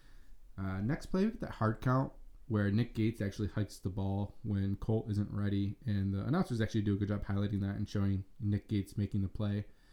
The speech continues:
Um, but it was a good throw, a little back, back shoulder fade to Shep for twenty yards. So you know, the free play worked out for us. First and ten, incomplete to Shep in the end zone. In my opinion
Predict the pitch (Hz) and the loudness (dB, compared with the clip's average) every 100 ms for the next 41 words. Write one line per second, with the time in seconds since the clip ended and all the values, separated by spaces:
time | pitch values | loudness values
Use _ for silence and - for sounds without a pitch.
0 | - - - - 95 98 95 95 107 107 | -20 -20 -20 -10 -2 0 0 2 2 2
1 | 98 101 113 - 110 107 107 101 98 101 | 0 -2 -2 2 4 6 6 2 0 -4
2 | - - 104 - 110 104 98 - 104 101 | -6 -2 -2 0 0 2 0 0 2 2
3 | 104 104 - - - - - 104 101 98 | 2 -2 -8 -12 -14 -16 -6 -2 0 -2
4 | - 107 104 - - 101 110 101 98 98 | -4 -4 -4 -8 -10 -4 -2 0 0 0
5 | 98 95 - 98 98 95 - - - - | -4 -6 -6 -4 -4 -8 -12 -20 -20 -20
6 | - - - 101 95 110 101 104 98 95 | -20 -16 -6 -4 -2 -2 -2 0 0 -2
7 | 98 - 101 95 98 - - - - - | -4 -4 -4 -2 -2 -6 -16 -20 -20 -20
8 | - - - - - - - - - - | -20 -20 -20 -20 -20 -20 -20 -20 -20 -20
9 | - - 143 139 127 131 139 143 143 117 | -10 0 2 4 2 4 4 6 4 2
10 | - - 104 107 101 - - 95 113 - | -4 -4 -2 0 -2 -2 -6 -4 -4 -6
11 | - - 60 - - - - - - - | -8 -8 -10 -10 -18 -20 -20 -20 -20 -18
12 | - 143 175 214 - 127 135 143 151 | -4 0 2 4 12 12 12 8 2